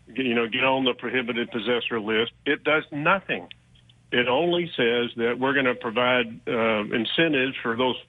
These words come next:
people that aren't doing the, what Texas is doing. Texas is already doing this. Texas has a good record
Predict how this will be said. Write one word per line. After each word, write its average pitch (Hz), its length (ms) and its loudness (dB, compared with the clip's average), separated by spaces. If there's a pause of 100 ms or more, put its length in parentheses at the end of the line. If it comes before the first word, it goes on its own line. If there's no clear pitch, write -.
people 131 260 0
that 117 140 0
aren't 127 260 0
doing 123 540 0
the, 120 80 -2
what 127 320 -2
Texas 123 360 0
is 110 120 -6
doing. 107 220 -2
Texas 196 380 2
is 127 140 -2
already 139 240 2
doing 120 240 -2
this. 104 220 -2
Texas 147 340 0
has 127 160 2
a 123 60 -2
good 127 180 0
record 117 400 0